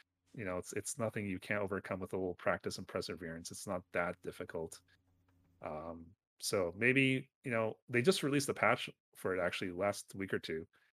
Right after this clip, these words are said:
to kind of, uh, give it more options and more dip switches, like, "Oh, give me, like, infinite health," or stuff like that, which is okay. It, it's good to have the options, I guess, but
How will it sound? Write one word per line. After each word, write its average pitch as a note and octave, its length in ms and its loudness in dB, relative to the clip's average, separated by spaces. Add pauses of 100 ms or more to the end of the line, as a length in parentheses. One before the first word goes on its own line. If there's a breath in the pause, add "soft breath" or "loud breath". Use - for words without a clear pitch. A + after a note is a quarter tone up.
(220)
to G#2 120 -4
kind F#2 260 -2
of, F2+ 180 -6
uh, E2+ 260 -2 (120)
give G2 120 0
it - 100 -4
more G2 200 -2
options G2 440 0
and F#2+ 160 -6 (120)
more G#2+ 200 0
dip G#2+ 280 2
switches, F#2+ 540 -2
like, F#2 320 -2
"Oh, F#2+ 320 2 (500 soft breath)
give A2 120 0
me, A2 100 2
like, F#2+ 160 0
infinite A#2 360 -2
health," G#2 340 2
or F#2 100 0
stuff - 260 -4
like D#2 140 -4
that, E2 180 -2 (220)
which - 140 -8
is G2+ 120 -4
okay. G2 680 2 (100)
It, G#2 160 -2
it's - 160 -4
good A2+ 120 0
to A#2 60 6
have A2 140 6
the G2 80 2
options, G2 420 2
I E2+ 80 -2
guess, F2+ 520 2
but - 200 -2